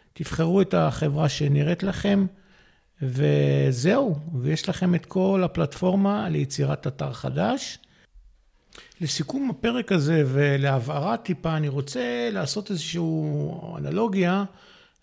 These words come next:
אה, למה זה דומה כל הסיפור הזה של אתר אינטרנט. אז דבר ראשון, השם,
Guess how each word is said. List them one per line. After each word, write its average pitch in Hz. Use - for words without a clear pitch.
אה, 147
למה 170
זה 208
דומה 160
כל 160
הסיפור 147
הזה 127
של 139
אתר 151
אינטרנט. 131
אז 117
דבר 180
ראשון, 226
השם, 143